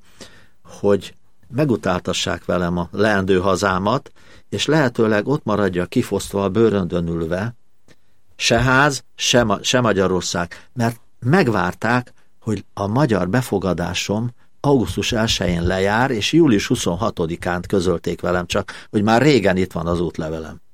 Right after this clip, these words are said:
Na most, hogy ott mik történtek, hogy mik voltak, hogy hány hivatalt kellett végigjárni, mindenkit lefizetni.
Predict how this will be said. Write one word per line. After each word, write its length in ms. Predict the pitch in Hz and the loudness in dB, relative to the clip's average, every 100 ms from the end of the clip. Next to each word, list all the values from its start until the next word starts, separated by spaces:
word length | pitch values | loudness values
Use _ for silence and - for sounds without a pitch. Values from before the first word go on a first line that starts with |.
| - - - - - | -20 -20 -20 -10 0
Na 140 | 151 | 2
most, 160 | 147 - | 2 4
hogy 180 | 170 | 4
ott 120 | 165 170 | 4 4
mik 200 | 233 - | 2 2
történtek, 840 | 151 135 120 104 95 - 82 - | 4 4 4 0 0 -2 -4 0
hogy 140 | 123 | 2
mik 180 | 156 208 | 4 4
voltak, 440 | 135 131 101 90 - | 4 4 4 -2 -2
hogy 140 | 110 | -2
hány 280 | - 185 151 | 2 4 4
hivatalt 520 | 139 123 113 107 98 | 2 2 2 0 -2
kellett 320 | - 98 95 | -2 -2 -2
végigjárni, 580 | 113 110 95 92 87 98 | 0 0 0 -2 -2 -2
mindenkit 540 | 131 147 120 104 107 | 0 2 0 0 -2
lefizetni. 840 | 117 101 - 82 85 196 - - | 0 0 -2 -4 -4 -4 -6 -8